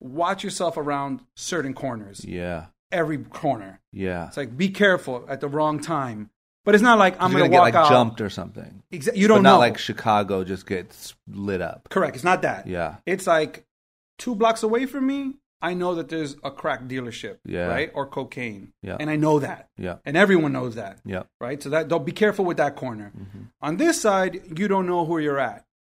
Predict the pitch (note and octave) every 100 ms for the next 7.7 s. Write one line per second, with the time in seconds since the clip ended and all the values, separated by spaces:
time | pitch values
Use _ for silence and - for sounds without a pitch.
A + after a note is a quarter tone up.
0 | _ F#2 F#2+ F3+ D#3 D3 D3 F#3 G3 F#3+
1 | G#3+ A3 A3 F#3 E3+ D3+ E3 E3+ D#3+ D3
2 | D#3+ E3 D#3 C#3+ C#3 C#3+ C#3 D3+ C#3 C#3
3 | C3+ C3+ C#3 B2 G#2 - C3+ _ _ _
4 | - D3+ D#3+ F#3+ F#3 D#3+ D3 C#3+ C3 B2
5 | D3+ - - - - F2+ E2+ _ _ _
6 | D3+ C#3+ C3+ D#3 F3+ E3 D3+ D3 C#3 B2+
7 | G3 C4 - D3 C3+ B2 B2